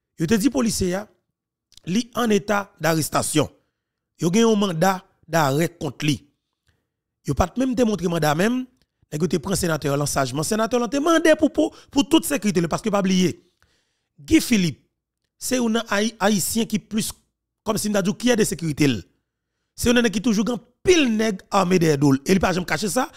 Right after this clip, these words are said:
tout pays, tout pays a connaît. Parce qu'elle joue bataille que le, que le mène. En dedans pays a, li important pour lui-même pour gagner sécurité. Et bien normalement, c'était Jocelyn Briver avec, euh, ministre justice à l'époque, et nous avons tout à l'heure,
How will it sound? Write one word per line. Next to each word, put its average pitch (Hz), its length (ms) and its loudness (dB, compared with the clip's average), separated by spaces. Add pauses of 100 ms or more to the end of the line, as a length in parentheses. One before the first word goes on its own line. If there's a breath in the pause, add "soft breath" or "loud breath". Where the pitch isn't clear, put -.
(120 loud breath)
tout 269 100 2
pays, 214 340 2
tout 233 120 0
pays 170 240 0
a 139 60 4
connaît. 135 400 2 (500)
Parce - 120 -12
qu'elle 165 200 -2
joue 220 120 6
bataille 190 280 2
que 160 80 -4
le, 160 80 -2
que 147 280 -4
le 147 60 0
mène. 131 300 -2 (220 soft breath)
En 147 60 -2
dedans 196 160 4
pays 220 280 2
a, 240 160 -2 (380 soft breath)
li 220 460 2
important 202 420 -2
pour 185 160 -4
lui-même 185 320 -2
pour 180 100 -6
gagner 165 140 -2
sécurité. - 520 -6 (680)
Et 170 80 0
bien 208 100 6
normalement, 202 400 4 (500)
c'était 233 280 -2
Jocelyn 190 360 0
Briver 143 440 0 (1600)
avec, 196 380 0
euh, 180 220 2
ministre 196 280 4
justice 185 560 -4
à 165 100 2
l'époque, 175 560 0 (1080)
et 151 140 -2
nous 165 60 2
avons 156 360 2
tout 139 140 -6
à 151 80 4
l'heure, 185 420 0